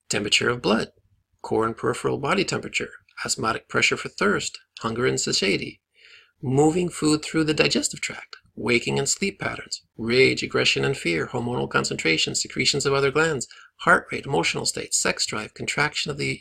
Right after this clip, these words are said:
urinary bladder, sound, smell, and taste receptors, growth, development, and metabolism, reproductive cycle, menstruation,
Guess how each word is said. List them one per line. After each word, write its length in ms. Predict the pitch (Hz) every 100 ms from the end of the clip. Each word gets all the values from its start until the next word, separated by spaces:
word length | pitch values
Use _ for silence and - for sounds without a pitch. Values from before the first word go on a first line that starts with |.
| -
urinary 400 | 135 139 139 135
bladder, 400 | 151 165 147 - _ _ -
sound, 400 | - 160 165 151
smell, 240 | 165 165
and 80 | 127
taste 260 | 170 196 147
receptors, 480 | - 123 - - - - - _
growth, 380 | 139 170 165 -
development, 480 | 139 160 156 156
and 80 | 147
metabolism, 640 | 143 - 180 156 139 127 - _ _ _ -
reproductive 520 | 147 147 156 165 -
cycle, 300 | - 127 127
menstruation, 680 | 143 139 - 165 - -